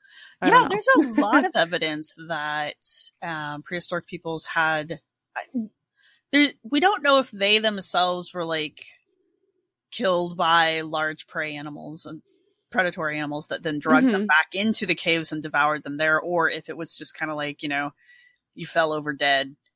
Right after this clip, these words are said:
Speaker 2: and then the animal took you and, and scavenged you, basically. Uh, but there is
Speaker 1: Right.
Speaker 2: evidence of, uh, human remains in caves that have been eaten upon by w-,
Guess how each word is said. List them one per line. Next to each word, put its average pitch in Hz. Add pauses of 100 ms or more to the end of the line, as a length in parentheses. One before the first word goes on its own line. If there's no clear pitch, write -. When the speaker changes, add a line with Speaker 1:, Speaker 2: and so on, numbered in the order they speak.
(120)
Speaker 2:
and 147
then 139
the 139
animal 131
took -
you 131
and, 127
and 123
scavenged 139
you, 123
basically. 135
Uh, 160
but 220
there 226
is -
Speaker 1:
Right. 208
Speaker 2:
evidence 220
of, 196 (640)
uh, 165
human 233
remains 202
in 202
caves 190
that 165
have 180
been 175 (400)
eaten 196
upon 185
by 170
w-, 170